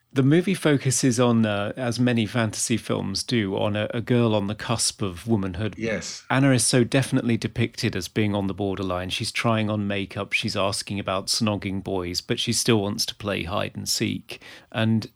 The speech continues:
Speaker 1: Charlotte Burke brings her to life so vividly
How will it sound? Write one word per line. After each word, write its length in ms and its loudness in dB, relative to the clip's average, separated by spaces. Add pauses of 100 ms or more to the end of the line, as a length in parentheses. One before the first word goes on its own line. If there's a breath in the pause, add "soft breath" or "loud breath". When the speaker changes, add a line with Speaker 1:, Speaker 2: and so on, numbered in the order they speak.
Speaker 1:
Charlotte 520 2
Burke 500 0 (120)
brings 260 2
her 120 2
to 120 -2
life 240 2
so 240 4
vividly 800 -2